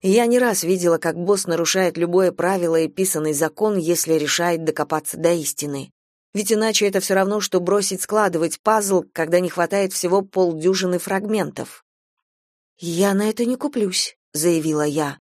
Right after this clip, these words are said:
«Вы не собираетесь бросать дело. Два убийства, включая убийство женщины, за которой вы следили годами.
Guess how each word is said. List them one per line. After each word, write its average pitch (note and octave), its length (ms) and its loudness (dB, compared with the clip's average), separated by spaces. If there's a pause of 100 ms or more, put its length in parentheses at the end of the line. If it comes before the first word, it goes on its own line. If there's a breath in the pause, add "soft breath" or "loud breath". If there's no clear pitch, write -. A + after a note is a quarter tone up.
(160)
«Вы F3 220 2
не A3+ 140 4
собираетесь A#3 640 2
бросать F3 420 2
дело. E3 400 2 (300)
Два G#3+ 300 6
убийства, G3+ 480 2
включая F#3+ 500 2
убийство F#3 440 0
женщины, A#3 500 0
за F#3 120 -2
которой F#3 320 0
вы F3+ 100 2
следили F3+ 420 2
годами. F3 560 2